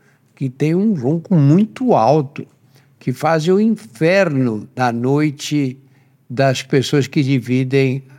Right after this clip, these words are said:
a cama, mas às vezes até <laughs> das pessoas que estão em outros quartos. Nós vamos tentar entender esse fenômeno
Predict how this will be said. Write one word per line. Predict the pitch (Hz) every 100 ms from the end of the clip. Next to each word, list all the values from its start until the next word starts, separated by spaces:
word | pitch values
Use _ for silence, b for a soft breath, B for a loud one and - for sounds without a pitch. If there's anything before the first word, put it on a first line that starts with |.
| -
a | 143
cama, | 135 - 131 123 107 95
mas | 127 120
às | 123
vezes | 113 165 175
até | 139 165 170
<laughs> | 196
das | 131
pessoas | - - 143 110 143
que |
estão | 143 170
em | 143
outros | 180 202 147
quartos. | - 135 98 - - 165
Nós | 180
vamos | 180 208
tentar | 208 160 180
entender | 151 160 139 135 170 160
esse | 180 175
fenômeno | - 151 117 104 87 82